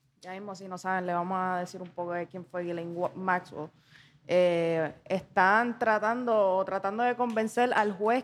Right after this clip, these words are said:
que estaba, eh, que está,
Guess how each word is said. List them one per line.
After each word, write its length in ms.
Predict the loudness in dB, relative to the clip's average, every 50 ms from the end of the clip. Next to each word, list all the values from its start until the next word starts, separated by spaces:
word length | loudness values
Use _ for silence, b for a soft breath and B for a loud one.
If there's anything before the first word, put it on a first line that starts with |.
| -4
que 80 | -8 -8
estaba, 760 | -8 -8 _ _ 2 4 4 4 2 2 0 0 -2 -6 _ _ _ _ _
eh, 580 | -8 -6 -6 -4 -4 -4 -4 -4 -6 -6 -10 -12 -12
que 80 | -12
está, 680 | -12 -12 _ -2 0 0 2 2 2 2 0 -2 -2